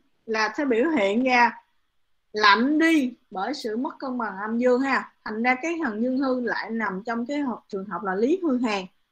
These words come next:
âm hư là lý hư nhiệt. Tại vì sao này là, là hư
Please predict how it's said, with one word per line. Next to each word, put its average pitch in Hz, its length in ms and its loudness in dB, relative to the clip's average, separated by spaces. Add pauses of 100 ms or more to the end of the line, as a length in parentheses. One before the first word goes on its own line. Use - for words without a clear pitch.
(220)
âm 262 260 6
hư 262 340 4
là 196 200 0
lý 254 200 0
hư 320 120 0
nhiệt. 208 260 -2 (680)
Tại 240 120 -2
vì 226 120 2
sao 254 240 2
này 262 120 -2
là, 214 120 2
là 208 140 0
hư 254 220 0